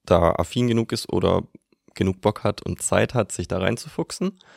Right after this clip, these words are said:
Das wär Schritt eins. Und wenn die Antwort darauf ja ist, dann finde ich, so, sollte der einfach Zeit und Ressourcen dafür kriegen, um das zu machen.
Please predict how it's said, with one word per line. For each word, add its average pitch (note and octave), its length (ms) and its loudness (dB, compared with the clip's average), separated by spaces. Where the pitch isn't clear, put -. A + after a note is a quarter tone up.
Das - 180 -12
wär F#2 80 -2
Schritt - 280 -4
eins. C#3+ 400 -2
Und E2+ 100 -4
wenn F2+ 140 2
die D#2 100 -2
Antwort F2 240 0
darauf E2+ 300 0
ja E2+ 300 4
ist, - 280 -2
dann F#2 320 2
finde F2+ 360 -6
ich, F2 80 -10
so, - 180 -6
sollte - 380 -2
der F2+ 220 0
einfach F2 440 -4
Zeit F#2 380 0
und - 500 -4
Ressourcen G2 480 0
dafür F#2 240 2
kriegen, F2+ 280 -2
um F2+ 120 -2
das E2+ 160 -4
zu - 100 -4
machen. A2+ 300 0